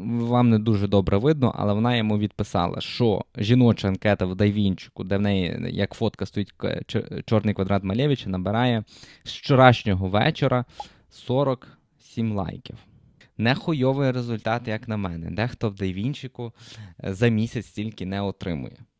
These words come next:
І це нормальна історія, мені взагалі DaVinci не сильно подобається. Можна використовувати як додатковий канал трафіку, але найкраще працює Tinder. В DaVinci дуже єбейший перекос по тому,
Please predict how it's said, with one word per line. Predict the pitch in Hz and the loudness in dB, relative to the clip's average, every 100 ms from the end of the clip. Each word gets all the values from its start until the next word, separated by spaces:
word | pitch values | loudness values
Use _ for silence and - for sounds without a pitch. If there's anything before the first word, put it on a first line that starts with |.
| _ | _
І | - 113 113 | -2 2 2
це | - 127 | 2 2
нормальна | 117 110 107 | 4 2 2
історія, | 92 - 151 143 | 0 2 2 2
мені | 107 107 98 | 0 -2 -4
взагалі | 98 101 101 | -6 -4 -2
DaVinci | 98 98 95 - | 0 0 -2 -8
не | 98 | -10
сильно | - 101 92 | -8 -12 -12
подобається. | 101 139 143 131 127 117 120 _ - _ _ _ _ - - | -10 -10 -8 -10 -8 -12 -12 _ -20 _ _ _ _ -20 -2
Можна | 127 117 107 95 | 2 2 2 -2
використовувати | 98 - 107 - 110 104 98 110 | -4 -6 -8 -4 -4 -4 -8 -8
як | 107 110 | -8 -4
додатковий | 104 110 104 113 101 120 160 - | -4 -4 -4 -2 -2 -4 -10 -6
канал | 139 135 135 | -2 -2 -2
трафіку, | 147 156 - 156 - - - _ | -2 -2 -6 -12 -14 -20 -20 _
але | - 131 | 0 2
найкраще | 101 - 135 127 104 | 0 0 -2 -2 -2
працює | 98 - 117 113 107 - _ _ _ _ _ - | -2 -2 0 0 0 -4 _ _ _ _ _ -6
Tinder. | 143 131 98 78 62 - - 98 | 4 4 4 2 -4 -12 -18 -10
В | |
DaVinci | 98 98 113 139 - - | -2 2 2 2 -2 -8
дуже | 104 120 104 95 | -2 0 2 0
єбейший | 101 101 123 123 - | 2 4 6 6 2
перекос | 98 98 95 127 131 | 0 -2 0 -2 -4
по | - 104 | -4 -2
тому, | 113 110 104 | 0 0 -2